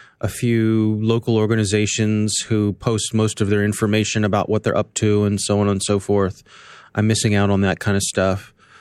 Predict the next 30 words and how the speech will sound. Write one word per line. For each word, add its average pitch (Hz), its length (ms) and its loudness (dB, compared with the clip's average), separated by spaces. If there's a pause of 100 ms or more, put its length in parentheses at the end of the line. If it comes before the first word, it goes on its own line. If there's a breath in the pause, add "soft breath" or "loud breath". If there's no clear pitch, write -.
(140 loud breath)
A 107 40 -2
few 113 180 -2
friends 110 460 0
I 101 80 2
feel 104 360 0
as 98 180 0
though 101 300 2
I'm 101 160 0
not 95 320 0
in 104 420 -2
as 98 180 -2
good 95 200 -2
a 92 60 -4
touch - 360 -6
with. 98 380 0 (600 loud breath)
But, 104 380 -2
uh, 101 380 2
overall, 123 760 4
I, 104 200 2 (200)
I 98 140 -2
don't 107 360 0
really 104 300 2
miss 101 300 0
it. - 280 -4 (540 soft breath)
Um, 101 800 0
I, 92 260 -4
I 104 80 -4
definitely 104 520 0
don't 104 300 0
miss 104 200 0